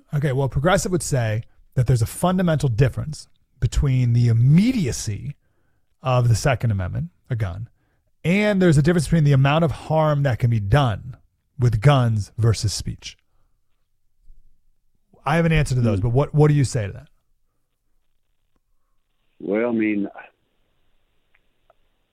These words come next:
Speaker 2: it depends on how you approach it. There is no speech. You, you,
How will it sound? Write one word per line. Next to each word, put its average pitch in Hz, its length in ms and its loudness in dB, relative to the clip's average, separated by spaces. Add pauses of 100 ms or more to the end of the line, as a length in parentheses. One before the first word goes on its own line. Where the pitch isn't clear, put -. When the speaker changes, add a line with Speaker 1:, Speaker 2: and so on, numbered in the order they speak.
(760)
Speaker 2:
it 113 120 -2
depends 156 320 -4
on 139 80 0
how 131 80 0
you 104 160 0
approach 110 400 -4
it. - 60 -20
There 113 160 0
is 147 120 -4
no 113 140 -2 (160)
speech. 113 320 -6 (400)
You, 101 360 -2
you, - 200 -4